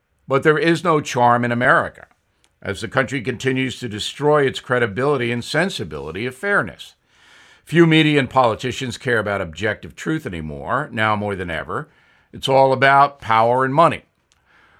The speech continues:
Regarding the aftermath of the presidential election, here is a truthful assessment. President Trump lost all perspective and acted irresponsibly in challenging the outcome.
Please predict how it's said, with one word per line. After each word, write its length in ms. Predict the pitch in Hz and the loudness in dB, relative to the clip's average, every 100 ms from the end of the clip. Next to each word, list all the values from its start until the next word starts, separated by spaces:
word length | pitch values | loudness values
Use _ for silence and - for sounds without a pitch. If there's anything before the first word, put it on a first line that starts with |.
| _ _ | _ _
Regarding 440 | 151 156 180 180 165 | -2 4 6 6 4
the 180 | 151 143 | 2 2
aftermath 880 | 147 165 170 156 151 160 190 202 - | 2 2 0 -2 2 2 2 -2 -6
of 240 | 151 147 123 | 0 0 0
the 260 | 139 139 | -4 -4
presidential 680 | 135 156 135 147 147 135 139 | -2 -2 0 0 0 -2 -4
election, 500 | 131 131 143 - 185 | 0 -2 -2 -4 -4
here 280 | 160 156 156 | -4 -4 -4
is 220 | 151 127 | -6 -4
a 120 | 147 | -4
truthful 640 | 139 - 147 139 - 147 151 | -4 -8 -6 -6 -4 -4 -4
assessment. 560 | 151 175 160 - 82 _ _ _ _ _ _ _ _ | -4 -4 -4 -6 -16 _ _ _ _ _ _ _ _
President 400 | 117 104 127 123 | -4 -2 -4 -2
Trump 280 | 147 143 151 | 0 0 0
lost 380 | 127 120 117 120 | 2 2 2 -2
all 180 | 110 107 | -6 -6
perspective 760 | 104 - - 131 - 190 - _ _ _ _ _ | -10 -14 -2 -2 -2 -8 -8 _ _ _ _ _
and 140 | 98 | -2
acted 380 | 110 113 123 113 | -2 -2 -6 -8
irresponsibly 960 | 143 131 127 - - 131 139 156 151 160 | -4 -2 -2 -6 -2 -2 -2 -6 -6 -4
in 120 | 156 | -4
challenging 680 | 143 151 135 139 135 143 143 | -4 0 0 0 -4 -6 -6
the 160 | 139 123 | -6 -4
outcome. 440 | 110 - 90 | -6 -6 -14